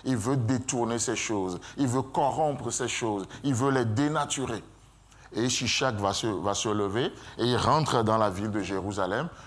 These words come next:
le fondement de paix, et il va tout, il va tout saccager. Il va tout détruire. Il va tout détruire.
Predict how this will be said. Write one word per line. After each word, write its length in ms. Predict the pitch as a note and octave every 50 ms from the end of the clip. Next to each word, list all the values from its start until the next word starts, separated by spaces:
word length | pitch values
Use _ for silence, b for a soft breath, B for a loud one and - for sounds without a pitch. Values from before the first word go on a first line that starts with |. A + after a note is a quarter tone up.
| B B
le 100 | - G2+
fondement 580 | G2+ - - B2+ A#2 A2 G#2+ G2+ G#2 G#2+ A2 G#2
de 120 | G2 F#2
paix, 260 | - - G#2 A2+ - - - - - - - - - - - - - - - - - - - - - -
et 80 | A2+
il 60 | A#2 G2
va 100 | G#2 F#2
tout, 200 | - - F#2+ F#2+ - - - - -
il 80 | A#2+ G#2+
va 120 | A2+ G#2
tout 180 | - - - A2+
saccager. 520 | - - G#2 - - F2 D#2+ D2 D#2 D#2 - B B B B B B -
Il 120 | B2 A#2+
va 140 | G#2+ A2 A2
tout 300 | A2 - - F3+ F3 D#3+
détruire. 420 | B2+ A#2+ A2 - - G#2+ G#2 F2+ D#2 - - b b b b b b b b - - -
Il 100 | A#2+ A2+
va 140 | G2 G2 G2
tout 220 | - - D#3 C#3+
détruire. 420 | B2 A#2+ G#2+ - - - F#2+ E2+